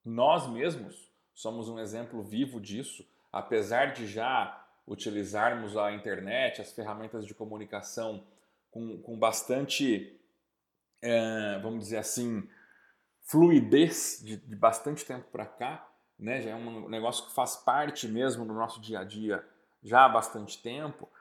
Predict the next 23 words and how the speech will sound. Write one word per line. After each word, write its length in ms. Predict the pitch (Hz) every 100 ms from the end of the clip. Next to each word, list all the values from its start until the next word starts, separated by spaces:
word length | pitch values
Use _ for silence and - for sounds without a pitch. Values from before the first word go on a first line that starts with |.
| _ _
Eh, 300 | - 107 110 -
nós 260 | 120 151
tivemos 300 | - 165 190
que 100 | -
mudar, 880 | 202 202 165 170 185 233 - - _
por 140 | - 147
exemplo, 840 | 151 123 147 160 160 156 151 143
a 100 | 131
realização 680 | 131 147 156 151 151 - 151
de 80 | 143
um 100 | 139
curso 420 | - 135 131 135
que 100 | -
seria 260 | 135 127 123
presencial 1120 | 131 123 127 131 - 143 135 156 208 - - _ _ _
pra 180 | 151 160
ser 200 | - 170
cem 280 | 170 185 190
por 160 | 175
cento 280 | - 165 147
online 420 | 139 135 135 131
recentemente, 960 | 120 117 131 117 107 117 92 - -
né? 60 | -